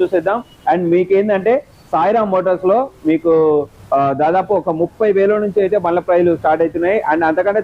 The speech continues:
తక్కువలో కావాలంటే కూడా ఉన్నాయి, ఇరవై వేలు, పదహైదు వేలు అట్లా కూడా బండ్లు వస్తా ఉన్నాయి ఇంతకుముందు. ఈ మధ్య కొంచెం మనోడు లో బడ్జెట్ లో తగ్గించినాడు. So ఒకసారి మీరు కూడా కింద కామెంట్లు పెట్టండి,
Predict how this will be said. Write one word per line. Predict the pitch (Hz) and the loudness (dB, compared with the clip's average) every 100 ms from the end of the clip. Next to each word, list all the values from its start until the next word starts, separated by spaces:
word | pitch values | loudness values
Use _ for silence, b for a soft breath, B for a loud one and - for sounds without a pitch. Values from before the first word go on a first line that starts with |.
| 190 | -2
తక్కువలో | 190 202 202 196 | 0 -2 0 0
కావాలంటే | 180 190 185 190 | 0 0 0 0
కూడా | 220 190 | 0 0
ఉన్నాయి, | 185 202 247 190 | -2 -2 0 0
ఇరవై | 180 185 | 2 0
వేలు, | 180 180 175 | 0 0 0
పదహైదు | 175 185 185 | 0 2 2
వేలు | 175 | 0
అట్లా | 160 185 | 0 0
కూడా | 196 156 | 0 0
బండ్లు | 165 196 175 - - 151 | 0 0 -2 -8 -6 -4
వస్తా | 170 226 | -2 -2
ఉన్నాయి | 220 208 | 0 0
ఇంతకుముందు. | 202 208 214 220 269 - - 175 | -2 -2 0 0 0 -6 -6 0
ఈ | 180 | 0
మధ్య | 180 202 202 | 2 -2 -2
కొంచెం | 185 180 175 165 | -2 0 0 0
మనోడు | 160 180 196 185 151 131 123 | 0 0 2 2 2 0 0
లో | 135 190 | 0 0
బడ్జెట్ | 208 190 196 | 0 -2 -2
లో | 190 160 | -2 -2
తగ్గించినాడు. | 143 185 175 147 160 233 - - | -2 -4 0 0 2 -2 -6 -6
So | 160 151 | -2 0
ఒకసారి | 190 185 170 | 0 -2 0
మీరు | 175 185 | 0 2
కూడా | 180 175 | 0 -2
కింద | 165 165 | -4 0
కామెంట్లు | 160 180 170 | -2 0 -2
పెట్టండి, | 151 156 | 0 -2